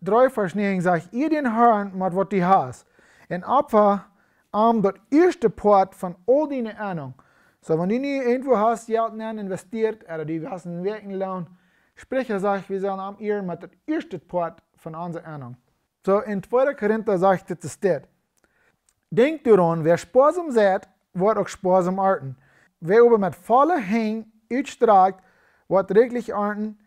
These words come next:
Und jeder soll dort, wird er sich im Hort vergenommen haben, mit Frieden geben und nicht bemord. Gott ist dein Gott,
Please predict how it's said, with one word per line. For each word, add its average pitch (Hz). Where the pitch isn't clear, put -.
Und 170
jeder 277
soll 233
dort, 214
wird 175
er 214
sich 220
im 165
Hort 247
vergenommen 240
haben, 202
mit 170
Frieden 233
geben 214
und 185
nicht 214
bemord. 180
Gott 240
ist 220
dein 226
Gott, 196